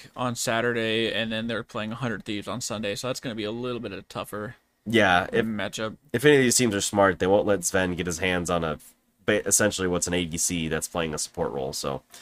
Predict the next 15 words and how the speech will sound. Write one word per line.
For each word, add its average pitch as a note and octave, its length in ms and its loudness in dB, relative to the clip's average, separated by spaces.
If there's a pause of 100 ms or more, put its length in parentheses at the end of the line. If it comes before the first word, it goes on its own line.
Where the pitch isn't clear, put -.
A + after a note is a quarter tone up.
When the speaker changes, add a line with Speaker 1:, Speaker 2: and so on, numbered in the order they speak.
(440)
Speaker 2:
um, E2+ 560 4 (680)
I - 40 10
don't F3 140 10
have E3+ 220 12
much D3+ 320 10
else C#3+ 340 10
on C3+ 240 6
that C3 300 8
just C3 160 -2
because A#2+ 180 0
it's A2 100 0
so A2+ 580 6
early. G#2 420 4
I F#2+ 80 4
don't, F#2+ 260 2